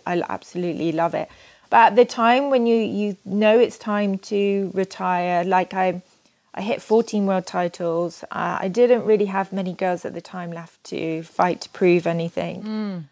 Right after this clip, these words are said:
Speaker 1: My personal circumstances changed. Um, I was starting to go through a divorce and,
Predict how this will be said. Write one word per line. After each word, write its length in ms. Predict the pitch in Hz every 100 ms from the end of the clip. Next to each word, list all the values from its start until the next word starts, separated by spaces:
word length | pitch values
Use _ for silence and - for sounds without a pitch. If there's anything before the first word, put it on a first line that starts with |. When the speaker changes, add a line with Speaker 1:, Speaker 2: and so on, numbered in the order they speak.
| _
Speaker 1:
My 280 | 196 202 202
personal 800 | 202 220 214 - 208 196 196 185
circumstances 1400 | - 196 190 - 185 175 185 185 160 - 170 165 160 - - _ _
changed. 760 | - 185 180 175 175 180 - - -
Um, 520 | 165 160 170 170 170 _ _ _ _ _ _ _ -
I 60 | 196
was 60 |
starting 420 | - 185 180 175 175
to 60 |
go 180 | 180 180
through 520 | - 175 165 165 - - 175
a 80 |
divorce 760 | 160 175 170 185 185 185 180 180
and, 160 | 175